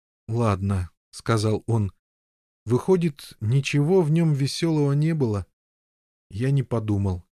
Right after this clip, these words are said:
"Потери составили больше семи сотен. Разумеется, всё сплошь мужики-пехотинцы. Из рыцарей никого не поранило —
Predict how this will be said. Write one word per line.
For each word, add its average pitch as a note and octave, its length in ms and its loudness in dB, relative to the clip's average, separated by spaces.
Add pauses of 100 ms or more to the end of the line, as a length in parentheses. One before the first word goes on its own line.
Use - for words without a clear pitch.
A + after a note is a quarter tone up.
(520)
"Потери F3 680 4
составили D#3+ 960 2
больше D3+ 600 0
семи C#3 460 2
сотен. C#3+ 720 -4 (640)
Разумеется, F#3+ 800 2
всё G3 260 0
сплошь G3 500 -2
мужики-пехотинцы. D3+ 1400 -2 (460)
Из A2+ 180 2
рыцарей F#3+ 540 2
никого G3 500 4
не G#3 120 0
поранило — F3+ 720 2